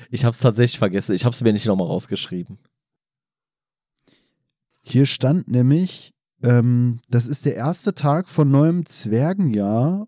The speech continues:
Speaker 2: und der erste Tag des letzten Herbstmondes am Beginn des Winters.
Speaker 1: Ja, krass.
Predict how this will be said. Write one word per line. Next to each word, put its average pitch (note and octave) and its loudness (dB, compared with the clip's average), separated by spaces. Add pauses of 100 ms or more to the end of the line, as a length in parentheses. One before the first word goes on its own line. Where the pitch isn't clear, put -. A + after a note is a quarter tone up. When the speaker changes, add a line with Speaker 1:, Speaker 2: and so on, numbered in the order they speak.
Speaker 2:
und B2+ 0
der B2+ 0
erste D3 0
Tag C3 -4
des B2 0
letzten B2+ -2
Herbstmondes C#3+ 0
am A#2+ -4
Beginn A#2 0
des A#2+ 0
Winters. A#2+ -2 (1400)
Speaker 1:
Ja, F#2+ -2
krass. - -6